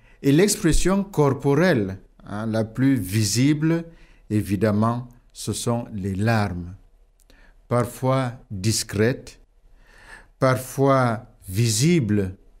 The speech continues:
parfois on est en sanglots, mais parfois on se rend compte juste lorsque la main essaye de dissimuler une goutte d'arme.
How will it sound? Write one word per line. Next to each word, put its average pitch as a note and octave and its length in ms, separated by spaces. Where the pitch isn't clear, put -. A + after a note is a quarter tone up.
parfois C3+ 800
on B2+ 180
est C3+ 120
en A#2+ 100
sanglots, C#3 720
mais G#2+ 120
parfois A#2 720
on B2 140
se A#2+ 160
rend A2+ 260
compte A2+ 540
juste A2 600
lorsque A2+ 560
la G#2 260
main A#2+ 440
essaye A#2 680
de G#2+ 200
dissimuler G2+ 1000
une A2 420
goutte G#2 360
d'arme. F2+ 520